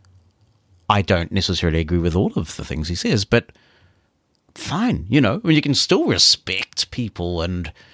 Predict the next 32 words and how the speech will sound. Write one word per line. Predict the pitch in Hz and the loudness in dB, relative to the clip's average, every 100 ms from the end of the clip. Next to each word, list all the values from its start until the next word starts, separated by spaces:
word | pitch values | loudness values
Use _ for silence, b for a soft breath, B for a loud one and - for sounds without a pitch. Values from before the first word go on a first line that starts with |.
| b b | b b
appreciate | 95 - 123 113 101 95 | -6 0 0 2 4 4
all | 104 | 4
they've | 101 92 | 2 0
contributed | - 87 101 101 87 85 | -2 0 2 2 2 0
and | 90 87 | 0 0
have | 101 | 0
a | 95 | 0
difference | - - 101 95 | -2 0 0 2
of | 92 85 - - b b b _ | 0 0 -4 -14 b b b _
view | 92 107 147 170 76 | 0 4 4 4 0
on | 71 98 | -2 -4
specific | - - 110 101 156 | -4 -4 -2 -2 -2
issues. | 120 82 | -2 0
It's | 104 | 0
a | 131 | 0
shame | - 220 | 0 2
there's | 147 104 | 2 4
not | 123 107 | 2 4
a | |
lot | 120 110 | 2 2
more | 113 117 78 | 2 2 0
of | 85 | -4
that, | 67 - | -6 -6
personally. | - 73 76 78 78 123 _ B B B B B B B | -8 -8 -8 -10 -12 -16 _ B B B B B B B
So, | B 120 | B 4
yeah, | 147 98 | 6 4
he's, | 147 185 | 4 2
uh, | 220 | 2
I, | 160 175 170 | 0 -2 -4
Ma-, | 175 | -4
Marco's | 165 165 - 156 | 0 2 2 0
done | 147 135 117 | 2 0 -2